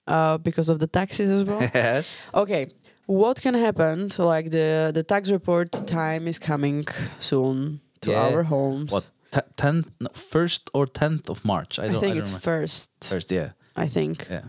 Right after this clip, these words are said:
Speaker 1: But I just don't wanna be also lying.
Speaker 2: <laughs>
Speaker 1: Yeah, uh, I th-, I think we are gonna see or hear each other regarding doing tax
Speaker 2: <laughs>
Speaker 1: report
Speaker 2: Yes.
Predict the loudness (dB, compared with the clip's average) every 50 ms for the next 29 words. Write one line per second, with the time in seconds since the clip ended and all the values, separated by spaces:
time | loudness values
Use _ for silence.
0 | -14 -6 -4 0 2 2 2 2 0 -2 -2 0 0 0 0 -2 -4 -2 -2 -2
1 | -2 -2 -2 0 0 0 0 0 -2 -6 -8 -12 -14 -16 -10 -6 -4 -2 0 0
2 | 0 0 0 0 0 0 -2 -2 -4 -6 -10 -10 -10 -10 -6 -2 2 2 4 4
3 | 2 2 2 2 4 4 4 4 4 4 4 4 2 2 0 -2 -2 -2 0 0
4 | 0 0 0 0 2 2 2 4 2 4 4 4 2 2 2 0 2 2 2 2
5 | 2 2 4 4 4 4 4 4 4 4 2 2 2 2 4 4 4 4 4 4
6 | 4 2 2 0 -4 -4 -2 0 0 0 0 2 2 2 2 2 2 2 4 4
7 | 6 6 6 4 4 4 4